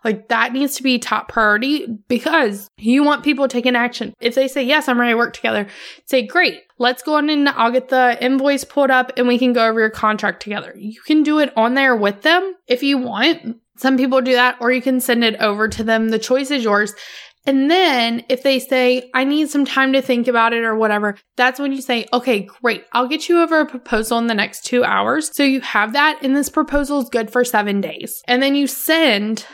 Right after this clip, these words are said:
that over to them. And so that is the ten steps to a successful discovery call. Intake form, intro, tell me in your own words statement, "This is what I hear you need and what I can do for you."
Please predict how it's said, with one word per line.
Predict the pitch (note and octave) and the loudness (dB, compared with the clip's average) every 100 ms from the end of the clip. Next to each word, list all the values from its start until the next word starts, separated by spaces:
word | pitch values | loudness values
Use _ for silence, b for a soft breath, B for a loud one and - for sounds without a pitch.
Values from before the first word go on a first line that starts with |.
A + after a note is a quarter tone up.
| B A#3 | B -4
that | A3 A3+ A3+ | 2 2 2
over | A3+ G#3+ G#3 | -2 -2 -2
to | G3+ G3+ | -4 -8
them. | G3+ - G#3 - | -10 -12 -16 -2
And | C4 C#4 C4+ | 2 2 0
so | - C#4 B3+ B3 B3 B3 - B3+ | 0 2 4 4 2 2 -4 -6
that | A3 A#3+ D4+ | 0 2 0
is | D#4 | -4
the | D#4+ | -8
ten | - D4 C#4 | -4 -2 0
steps | C4+ - A#3 A3+ - | 0 -2 -2 -4 -4
to | B3 | -4
a | |
successful | B3 A3+ - G#3 - G#3 | -2 -4 -2 -2 -2 -4
discovery | G3+ G3+ B3 B3 C4 | -4 -2 -2 0 0
call. | B3 C4 B3+ B3+ B B B _ | 2 2 2 -2 B B B _
Intake | C#4 D4 D#4 C4 | 0 2 0 -2
form, | - D4 C#4+ C#4+ C4+ _ - | -2 2 2 0 -4 _ -2
intro, | C#4 C4 D4 C4+ C4+ C4+ B B _ | 0 2 2 4 2 -4 B B _
tell | - C#4 | -2 0
me | C#4 | 0
in | C#4 | -2
your | C4+ A#3 | -2 0
own | A#3+ A#3 | 0 2
words | G#3+ G#3+ G3+ | 0 0 -4
statement, | - G3+ A3+ A3 G#3 G#3 b b - | -4 -4 -2 -2 -4 -10 b b -4
"This | A3+ | -2
is | B3+ A#3+ | -2 0
what | A#3+ | 2
I | A3+ | 0
hear | A#3 A3+ | 0 0
you | A3 G#3+ | 0 -2
need | B3 E4 E4+ D#4 | 2 2 2 2
and | A#3 | 0
what | A3+ | 2
I | A3 | 0
can | A3 G#3 | 0 -2
do | A3+ C4+ | 0 -2
for | - F#3+ | -2 -6
you." | F3 G3+ C4+ | -6 -6 -8